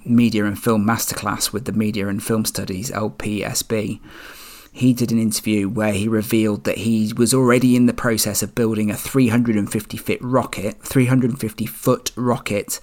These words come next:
on the double oh seven stage at Pinewood, and, uh, in the, in the process of building a Russian gulag in the mountains in Canada, um, when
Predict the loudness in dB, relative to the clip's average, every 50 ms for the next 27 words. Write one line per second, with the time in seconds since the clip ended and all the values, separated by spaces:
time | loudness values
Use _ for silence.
0 | -14 -20 -20 -20 -20 -20 -20 _ _ _ -2 0 2 4 4 2 2 0 -2 -4
1 | -4 -2 0 -2 -2 0 0 0 0 0 -2 0 -2 -2 -4 -2 -4 -4 -4 -4
2 | -6 -8 -6 -4 -2 0 0 0 0 -2 -4 -6 -8 -14 -20 -20 -20 -20 -20 -20
3 | -20 -20 -10 -4 -2 0 2 4 4 4 2 0 -2 -12 -20 -16 -6 -4 -2 -2
4 | 0 -2 0 0 2 2 2 2 -2 -6 _ -2 2 4 4 4 4 0 0 0
5 | 0 -2 -4 -2 0 0 0 0 0 0 -2 0 0 0 0 0 0 -2 -2 -2
6 | 2 4 6 6 6 6 4 -2 -4 -6 -8 -10 -6 -4 -4 -2 0 0 0 0
7 | 0 -2 -2 -4 -6 -4 -6 -6 -6 -4 -2 -2 -2 -2 -2 -4 -6 -8 -10 -10
8 | -14 -18 -20 -20 -20 -20 -20 -20 -14 -10 -8 -6 -4 -4 -4 -4 -6 -8 -8 -4
9 | -2 0 2 2 0 -2 -4